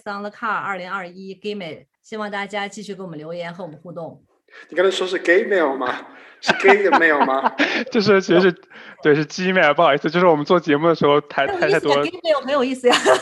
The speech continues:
Speaker 3: 对，对，对。
Speaker 1: <laughs>
Speaker 3: 但大，大家不要写错，是 Gmail，好吗？<laughs> 然后我们也会在我们的简介里面放上这个邮箱，欢迎大家给我们留言，然后并且推荐我们的节目给你们的朋友、炮友、亲友，如果你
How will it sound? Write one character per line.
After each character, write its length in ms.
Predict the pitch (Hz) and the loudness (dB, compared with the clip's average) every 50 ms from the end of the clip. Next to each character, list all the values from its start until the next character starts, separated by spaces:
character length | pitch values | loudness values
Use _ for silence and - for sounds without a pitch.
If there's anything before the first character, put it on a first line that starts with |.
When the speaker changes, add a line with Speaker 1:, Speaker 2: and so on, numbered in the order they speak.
| 415 427 - 480 523 | 2 2 2 4 4
Speaker 3:
对， 160 | 359 240 240 | 6 6 6
对， 120 | 233 240 240 | 6 6 4
对。 540 | 233 - - - 320 208 - - 285 262 - - - - 349 - _ - 339 - | 4 2 2 2 2 2 2 0 -2 -2 -2 -4 -10 -16 -16 -16 _ -14 -4 0
Speaker 1:
<laughs> 1700 | 349 330 330 339 302 285 359 370 359 - 214 202 - 196 185 180 156 - - - - - - - - - - - - - - 302 - - | 0 0 2 0 0 2 2 2 2 2 0 -2 -2 -4 -6 -6 -4 -2 -2 0 0 0 -2 -4 -6 -8 -8 -8 -8 -8 -10 -6 -2 0
Speaker 3:
但 160 | 196 190 180 | 0 2 2
大， 140 | 196 190 196 | 2 0 2
大 100 | 208 196 | 2 2
家 100 | 202 196 | 2 4
不 80 | 185 | 4
要 100 | 180 180 | 2 2
写 200 | 175 - - 117 | 0 0 -6 -8
错， 160 | - - 135 | -6 -6 -8
是 100 | 127 135 | -8 -8
Gmail， 480 | 127 - - 143 143 143 139 120 117 113 | -12 -14 -12 -10 -6 -4 -2 -2 -2 -2
好 80 | 120 113 | -4 -6
吗？ 220 | 117 120 127 127 - | -4 -4 -6 -6 -8
<laughs> 80 | - | -8
然 420 | - 151 139 _ - - - 185 - | -10 -10 -10 _ -16 -20 -10 -2 0
后 100 | 147 143 | 2 2
我 60 | 143 | 2
们 80 | 156 147 | 2 0
也 60 | 127 | 0
会 120 | 123 147 | 0 -2
在 120 | 131 143 135 | -2 0 0
我 60 | 127 | -2
们 60 | 127 | -2
的 80 | 139 139 | -4 -6
简 180 | - 120 120 | -8 -8 -6
介 160 | 117 135 135 | -4 -4 -4
里 80 | 127 120 | -4 -4
面 220 | 113 120 120 120 | -8 -10 -12 -10
放 160 | 117 - 135 123 | -8 -6 -6 -6
上 180 | - 131 120 | -6 -8 -10
这 100 | 113 - - | -10 -14 -16
个 100 | - 113 | -14 -14
邮 140 | 123 113 | -14 -14
箱， 320 | 107 - 123 117 117 120 117 | -12 -12 -12 -12 -12 -12 -12
欢 200 | - 135 131 127 | -8 -8 -6 -6
迎 80 | 127 | -6
大 120 | 120 123 120 | -6 -6 -4
家 120 | 123 127 | -4 -6
给 140 | 120 - 123 | -6 -6 -6
我 160 | 123 120 110 107 | -6 -6 -8 -10
们 220 | 107 104 104 110 - - 117 | -12 -14 -16 -16 -18 -18 -14
留 160 | 113 117 117 | -10 -10 -8
言， 320 | 123 117 113 110 110 113 117 _ _ - - - - | -8 -8 -10 -12 -12 -14 -18 _ _ -20 -20 -16 -12
然 100 | 127 117 | -10 -8
后 120 | 117 123 117 | -6 -6 -8
并 180 | - 131 123 | -8 -10 -12
且 180 | 117 - 110 107 | -10 -10 -12 -10
推 160 | - - 160 | -8 -8 -4
荐 120 | 147 160 | -2 -2
我 40 | 143 | -2
们 100 | 123 131 | -2 -4
的 60 | 123 | -6
节 160 | 117 - 127 123 | -6 -6 -8 -8
目 300 | 123 139 139 127 127 120 | -6 -6 -8 -8 -8 -10
给 240 | 110 - 127 127 | -10 -10 -10 -8
你 140 | 127 123 123 | -8 -8 -10
们 120 | 117 117 110 | -10 -10 -8
的 280 | - 123 117 117 113 107 | -6 -6 -4 -4 -6 -8
朋 260 | _ - 127 120 127 | _ -12 -12 -8 -4
友、 380 | 139 131 123 113 110 113 113 _ _ | -2 -2 -2 -2 -4 -8 -12 _ _
炮 240 | - - 156 147 135 | -10 -6 -4 -2 -2
友、 380 | 131 123 120 117 117 113 117 120 _ _ | -2 -4 -4 -6 -8 -10 -12 -16 _ _
亲 300 | - - - 151 147 147 | -14 -12 -10 -8 -6 -4
友， 340 | 143 127 117 110 110 - 120 | -4 -4 -4 -6 -8 -12 -12
如 140 | 117 120 120 | -12 -12 -10
果 260 | 127 123 120 117 113 | -10 -10 -10 -10 -10
你 180 | 147 143 120 | -12 -16 -20